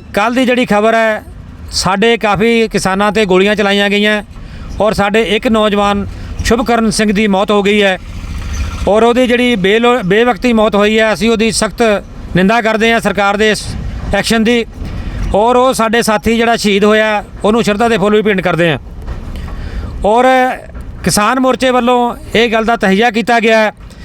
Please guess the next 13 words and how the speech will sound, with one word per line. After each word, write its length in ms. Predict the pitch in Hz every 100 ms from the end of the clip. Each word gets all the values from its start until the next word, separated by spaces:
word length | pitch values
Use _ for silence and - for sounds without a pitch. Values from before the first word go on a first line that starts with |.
| - -
ਕਿ 120 | 233 233
ਸਰਕਾਰ 500 | 220 196 208 208 220
ਦੇ 180 | 233
ਇਸ 140 | 233 226
ਐਕਸ਼ਨ 360 | 226 - 226
ਦੀ, 280 | 220 233 220 - -
ਸਰਕਾਰ 400 | - 202 208 214
ਨੂੰ 160 | 226 208
ਬਹੁਤ 300 | 208 233 233
ਬੁਰੀ 320 | 185 214 233
ਤਰ੍ਹਾਂ 380 | 233 226 220 190 - - -
ਲਤਾੜਿਆ 340 | 185 196 226 233
ਜਾਊਗਾ, 440 | 233 233 233